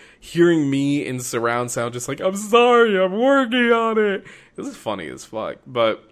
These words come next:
anyway, <laughs> you know,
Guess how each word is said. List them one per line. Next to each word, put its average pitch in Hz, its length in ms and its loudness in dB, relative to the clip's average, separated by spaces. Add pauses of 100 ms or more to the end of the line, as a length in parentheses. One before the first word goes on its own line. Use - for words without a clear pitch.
(140)
anyway, 123 460 -2 (120)
<laughs> - 0 - (3250)
you 123 160 -6
know, 113 320 -4